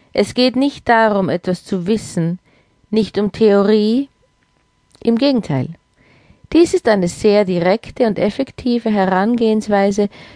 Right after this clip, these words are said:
die unerwünschte Symptome von Stress,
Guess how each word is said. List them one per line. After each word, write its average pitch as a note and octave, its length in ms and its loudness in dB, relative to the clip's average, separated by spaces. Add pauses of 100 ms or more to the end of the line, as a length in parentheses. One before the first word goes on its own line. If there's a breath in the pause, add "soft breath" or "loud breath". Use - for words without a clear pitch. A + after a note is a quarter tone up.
(140 loud breath)
die - 100 -2
unerwünschte C4 840 2
Symptome A3+ 600 0
von G3+ 180 -2
Stress, - 640 -4